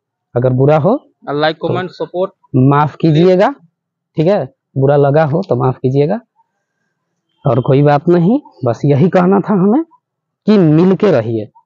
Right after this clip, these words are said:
Speaker 1: ये मेरा, वो मेरा, ये सब system से क्या मतलब है? दोनों, दोनों पक्ष मिल के एक चीज के लिए लड़िए, वो भी अब भोजपुरी के लिए। देखिए हमारा भोजपुरी कहाँ से कहाँ जाएगा।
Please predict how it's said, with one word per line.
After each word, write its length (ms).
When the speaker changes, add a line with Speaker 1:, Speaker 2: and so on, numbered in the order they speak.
Speaker 1:
ये 100
मेरा, 280
वो 160
मेरा, 260
ये 200
सब 180
system 520
से 120
क्या 140
मतलब 420
है? 60
दोनों, 480
दोनों 300
पक्ष 400
मिल 200
के 120
एक 60
चीज 240
के 80
लिए 120
लड़िए, 240
वो 100
भी 160
अब 80
भोजपुरी 600
के 120
लिए। 220
देखिए 220
हमारा 160
भोजपुरी 340
कहाँ 180
से 100
कहाँ 180
जाएगा। 360